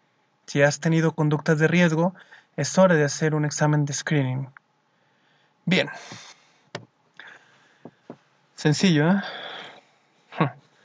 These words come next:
Bueno, si vas a presentar un examen de destreza clínica y conocimientos médicos, estas son mis recomendaciones para vos en cuanto a este tema se refiere. Número uno,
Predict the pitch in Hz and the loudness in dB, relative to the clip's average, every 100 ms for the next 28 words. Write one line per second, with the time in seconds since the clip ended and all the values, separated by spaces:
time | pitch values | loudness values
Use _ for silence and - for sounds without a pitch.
0 | _ _ _ _ _ _ - 175 160 147 | _ _ _ _ _ _ -2 2 4 2
1 | 147 147 _ _ - _ - - 208 196 | -4 -8 _ _ -20 _ -8 2 4 4
2 | 196 247 285 220 190 165 151 185 160 147 | 4 2 0 -2 0 -2 4 4 4 0
3 | - 175 190 202 180 - 180 175 175 156 | -8 -6 -4 -4 -2 2 4 6 4 4
4 | 147 147 - 165 165 170 180 170 143 127 | 2 0 -2 -2 0 -2 0 2 0 0
5 | 131 135 147 139 143 151 160 165 - 180 | -2 0 -2 -2 0 0 0 -4 0 2
6 | 165 156 170 - 190 190 196 - 185 185 | 2 2 -2 -2 -4 -2 -2 0 2 2
7 | 170 160 151 143 139 143 170 165 160 - | 2 0 2 0 2 0 0 2 0 0
8 | 143 139 170 151 - _ _ _ _ _ | 0 2 2 0 -6 _ _ _ _ _
9 | _ _ - 214 214 175 160 151 - 156 | _ _ 0 2 2 0 0 -4 -6 -8
10 | 160 160 156 139 - 135 120 131 _ _ | -6 -4 -4 -4 0 0 0 -8 _ _
11 | _ _ _ _ - 180 196 190 247 269 | _ _ _ _ 0 4 6 4 2 4
12 | 269 | 2